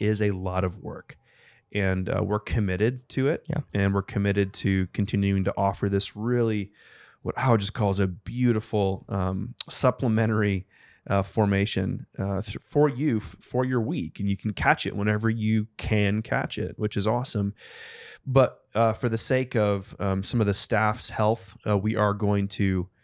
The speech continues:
Speaker 1: uh, take the summer off, which means that at, at the end of this six weeks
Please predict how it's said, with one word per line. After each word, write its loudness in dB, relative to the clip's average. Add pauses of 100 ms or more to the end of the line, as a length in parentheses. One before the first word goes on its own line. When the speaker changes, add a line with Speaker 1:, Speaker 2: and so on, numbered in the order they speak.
(240)
Speaker 1:
uh, 2
take 0
the -2
summer 2 (540)
off, 4
which -4
means -2
that -8
at, 4
at 2
the -4
end 2
of -2
this 2
six 0
weeks -4